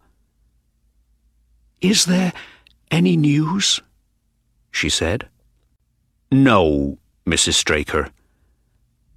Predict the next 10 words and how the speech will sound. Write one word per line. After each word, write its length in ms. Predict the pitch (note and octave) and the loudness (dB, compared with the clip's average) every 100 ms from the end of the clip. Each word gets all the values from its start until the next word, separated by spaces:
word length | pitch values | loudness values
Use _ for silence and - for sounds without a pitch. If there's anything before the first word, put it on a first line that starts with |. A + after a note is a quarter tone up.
| - | 0
But 220 | C#3 D3 | 2 2
here 380 | - G#3 A#3 C#3+ | 4 6 8 8
is 400 | D3+ D3+ C3+ - _ _ B2 | 6 6 2 0 _ _ 0
Mister 440 | C3+ - - E3 | 2 2 4 2
Holmes, 760 | F3+ G#3+ C3 E2+ C#2 D2 - - _ _ _ _ _ | 6 6 6 2 -2 -2 -4 -6 _ _ _ _ _
the 120 | - | -6
famous 800 | - - D3 D#3 D#3+ D3+ - - _ | -4 -2 2 2 2 0 -2 -4 _
detective 760 | - A2+ - E3 - F2+ C#2 - _ _ _ | -10 -6 -6 -6 -4 -4 -6 -14 _ _ _
from 280 | - - C#2+ | -6 -4 -2
London. 540 | D2 A2+ D#3+ D2+ C#2 | -2 -2 -2 -4 -8